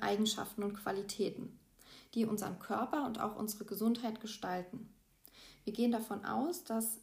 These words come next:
das harmonische Zusammenspiel der Elemente Gesundheit garantiert. Wenn also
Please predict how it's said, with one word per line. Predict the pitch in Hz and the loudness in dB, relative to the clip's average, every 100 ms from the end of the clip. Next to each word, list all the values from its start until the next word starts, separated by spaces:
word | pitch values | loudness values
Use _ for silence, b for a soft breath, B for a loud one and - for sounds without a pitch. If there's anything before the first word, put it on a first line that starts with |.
| - | -4
das | 220 - | -4 -2
harmonische | 196 233 254 254 226 | 2 6 6 2 -4
Zusammenspiel | - 185 196 233 262 - 285 311 370 - - _ _ _ - | -6 -4 0 2 0 0 2 4 2 -2 -18 _ _ _ -10
der | - | -6
Elemente | 185 185 180 214 247 294 311 - - | -4 -2 0 2 4 2 2 -6 -12
Gesundheit | - 214 226 226 208 - b b b - | -4 4 6 6 -2 -4 b b b -4
garantiert. | 214 202 208 - 185 - - _ _ _ _ _ _ B B B B - | 0 0 -2 -2 -4 -6 -14 _ _ _ _ _ _ B B B B 0
Wenn | 214 262 | 4 4
also | 254 277 277 302 302 | 4 0 2 2 2